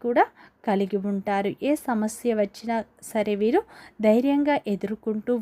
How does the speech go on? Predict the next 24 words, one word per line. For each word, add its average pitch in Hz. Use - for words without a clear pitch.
ఉంటారు. 190
తొందరపడి 302
ఏ 240
నిర్ణయాలు 226
కూడా 220
వీరు 269
తీసుకోరు. 214
బాగా 254
ఆలోచించిన 220
తర్వాతనే 208
వీరు 285
నిర్ణయం 294
తీసుకుంటూ 214
ఉంటారు. 196
కానీ 254
వీరికి 311
టెన్షన్ 247
అయితే 226
ఎక్కువగా 262
ఉంటుంది. 190
ప్రతి 302
చిన్న 226
విషయానికి 208
టెన్షన్ 285